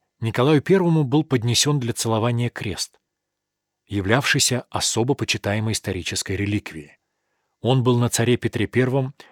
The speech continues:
во время Полтавского сражения и спас его от смерти. Пуля отскочила от Серебряного Креста. Поднося святыню Николаю Первому,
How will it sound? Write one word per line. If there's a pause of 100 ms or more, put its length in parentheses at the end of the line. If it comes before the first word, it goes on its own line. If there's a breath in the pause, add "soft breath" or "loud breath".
(120 loud breath)
во
время
Полтавского
сражения (360)
и
спас
его
от
смерти. (600)
Пуля
отскочила
от
Серебряного
Креста. (1080)
Поднося
святыню
Николаю
Первому,